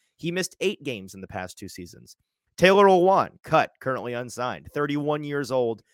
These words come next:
missed fifty-two percent of his games in the past four seasons. Ben Jones, thirty-three years old,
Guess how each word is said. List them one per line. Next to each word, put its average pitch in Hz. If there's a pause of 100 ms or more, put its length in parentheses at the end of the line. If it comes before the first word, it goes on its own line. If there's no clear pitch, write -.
(200)
missed -
fifty-two 165
percent 139
of 113
his 107
games 101
in 107
the 101
past 101
four 107
seasons. - (480)
Ben 139
Jones, 131
thirty-three 147
years 127
old, 104